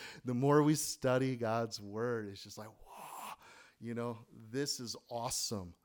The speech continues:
Who could exhaust this? I could live a thousand lifetimes and not get it all, guys. Um, so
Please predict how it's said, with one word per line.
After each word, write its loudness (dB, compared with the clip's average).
Who 2
could 4
exhaust 0
this? -10
I -4
could -4
live -2
a 0
thousand 0
lifetimes -6
and -10
not -12
get -12
it -14
all, -14
guys. -10
Um, -2
so 2